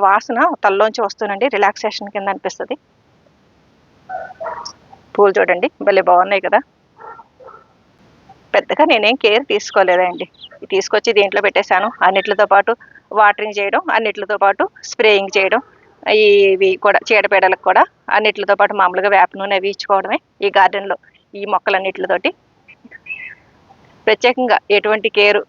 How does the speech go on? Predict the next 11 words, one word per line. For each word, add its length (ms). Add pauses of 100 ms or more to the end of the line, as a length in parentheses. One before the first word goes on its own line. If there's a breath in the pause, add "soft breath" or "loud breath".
(140)
లేకపోయినా 440 (120)
కానీ 180 (800)
చక్కగా 420
పెరుగుతుందండి. 640 (920)
ఆ, 220
నేను 180
చెప్పాను 320
కదా, 160
ఫస్ట్ 220
టైమ్ 180
తెచ్చుకుని 280